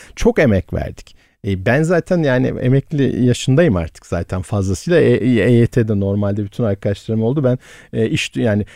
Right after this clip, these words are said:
girişimcilik dolayısıyla olamadım diyeyim. O da benim kendi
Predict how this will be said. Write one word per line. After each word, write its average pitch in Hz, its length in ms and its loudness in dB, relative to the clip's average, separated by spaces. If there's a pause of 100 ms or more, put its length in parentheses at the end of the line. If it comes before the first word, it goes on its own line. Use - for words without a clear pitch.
(140)
girişimcilik 170 720 0
dolayısıyla 123 460 0
olamadım 113 400 2
diyeyim. 92 200 -4
O 113 80 -4
da 120 120 -2
benim 117 180 -2
kendi 110 420 -4